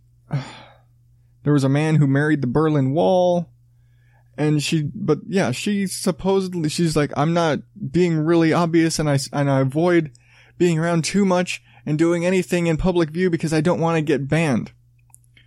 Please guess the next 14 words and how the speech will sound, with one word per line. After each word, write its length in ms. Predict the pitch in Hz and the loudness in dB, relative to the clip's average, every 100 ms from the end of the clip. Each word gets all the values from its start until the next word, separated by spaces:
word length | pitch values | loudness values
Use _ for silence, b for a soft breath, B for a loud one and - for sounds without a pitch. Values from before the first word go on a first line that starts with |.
| b b b - | b b b -4
You 140 | 156 | -2
just 320 | 151 175 - _ - 131 | 0 0 -4 _ -18 -8
did 200 | 131 160 | 0 2
an 160 | 170 160 | 2 0
interview 560 | 165 151 143 139 139 123 | 0 2 2 2 2 0
and 200 | 139 139 | 2 2
an 200 | 127 143 | 2 2
article 440 | 131 151 147 139 | 2 2 2 2
with 140 | 127 131 | 2 2
lots 180 | 170 - | 0 -2
of 120 | 143 | -4
photos 480 | 175 165 147 135 127 | 0 2 2 2 0
of 200 | 131 123 | -4 0
you 600 | 151 151 151 143 135 | 2 4 4 2 0